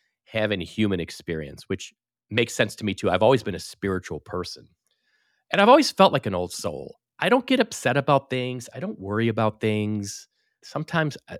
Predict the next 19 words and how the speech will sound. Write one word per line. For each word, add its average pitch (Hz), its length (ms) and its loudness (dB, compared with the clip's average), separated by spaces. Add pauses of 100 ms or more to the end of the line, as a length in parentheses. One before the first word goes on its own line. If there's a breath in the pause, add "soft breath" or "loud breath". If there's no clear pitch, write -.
like, 104 220 -2
I 107 60 -2
just 143 220 -2
kinda 160 180 -4
go 117 140 2
through 110 160 -6
life 98 280 0 (540)
in 110 160 -4
a 95 80 -2
more, 95 460 -2 (720)
just - 220 -10
in 180 80 -2
a, 87 140 -6
in 95 140 -6
a 80 60 -12
kind 113 220 -6
of 85 100 -8 (140)
easier 139 480 0
way. 95 640 -4